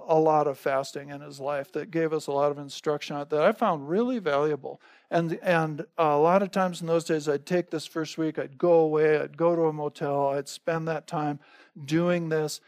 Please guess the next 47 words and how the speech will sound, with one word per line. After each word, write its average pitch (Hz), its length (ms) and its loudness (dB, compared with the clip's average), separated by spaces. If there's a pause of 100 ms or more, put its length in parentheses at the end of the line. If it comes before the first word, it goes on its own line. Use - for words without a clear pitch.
(360)
And 185 220 2
there 202 100 4
were 214 100 4
times 220 400 -2
when 170 160 -8 (120)
I - 140 -14
just, - 320 -14 (260)
I 175 160 -4
c-, - 120 -14
I, 160 80 -4 (120)
you 165 200 -6
just, 160 340 -6
I 156 140 2
couldn't 165 340 -2
stay 175 300 0
awake. 190 580 -2
And 170 160 -2
I 160 120 0
finally 185 380 0
realized, 160 580 2 (520)
it's 127 300 -14
okay. 196 560 -6 (220)
Just 151 340 -4
leave 139 360 -8
the 190 100 0
word 277 300 0
on. 131 440 -6
And 220 200 4
when 151 160 2
you 151 160 2
wake 151 360 2
up, 226 340 4 (380)
your 185 160 6
spirit 254 640 6
will 202 220 6
have 214 100 4
been 247 180 6
hearing 277 380 4
it 185 160 2
this 156 180 -2
whole 156 160 2
time. 156 300 -2
When 190 160 2
you 185 140 2
wake 190 300 4
up, 294 300 0
then 269 220 -4